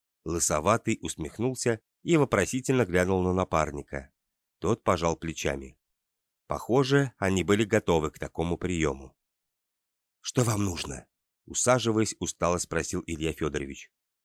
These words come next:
«Мне кажется, мы в прошлый раз обо всем поговорили». «В прошлый раз мы сделали вам предложение», — возразил первый, подходя к столу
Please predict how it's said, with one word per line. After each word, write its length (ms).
«Мне 220
кажется, 420
мы 140
в 80
прошлый 360
раз 240
обо 160
всем 240
поговорили». 720
«В 100
прошлый 400
раз 320
мы 240
сделали 460
вам 200
предложение», — 800
возразил 440
первый, 560
подходя 420
к 80
столу 460